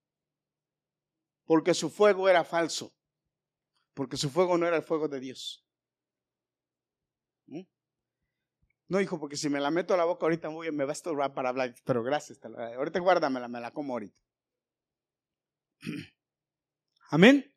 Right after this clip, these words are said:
Se quemaron. Ahora, mi pregunta es,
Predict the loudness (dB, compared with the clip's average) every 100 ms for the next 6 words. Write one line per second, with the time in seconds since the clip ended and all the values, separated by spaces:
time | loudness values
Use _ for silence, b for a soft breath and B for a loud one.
0 | _ _ -8 -6 -6 -8 -10 -14 _ _
1 | 8 10 10 6 -4 -2 6 6 8 6
2 | 4 -2 _ _ _ -2 -2